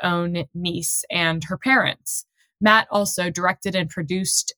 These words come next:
the award-winning twenty twenty documentary of the same title,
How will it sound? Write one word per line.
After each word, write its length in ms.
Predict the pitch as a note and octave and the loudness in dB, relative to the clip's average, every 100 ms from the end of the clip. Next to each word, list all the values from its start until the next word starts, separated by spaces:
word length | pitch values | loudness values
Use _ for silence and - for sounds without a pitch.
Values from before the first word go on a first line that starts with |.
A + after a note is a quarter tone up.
| - | -2
the 140 | F3+ | 0
award-winning 720 | F3 F3 G3 F3 F3 E3+ F3 | 2 4 4 4 2 2 0
twenty 320 | C#3 F3+ E3+ | -2 0 0
twenty 320 | E3 F3+ E3+ D#3+ | -2 0 0 2
documentary 920 | E3 D#3+ - E3+ E3+ E3 D#3+ D#3+ E3 | 2 0 -2 0 2 2 2 2 0
of 260 | - F#3+ D#3+ | 2 2 0
the 120 | F3 | 0
same 380 | - E3+ D#3+ D#3+ | 0 2 0 -2
title, 540 | - E3 D#3+ - - | 0 2 2 0 -6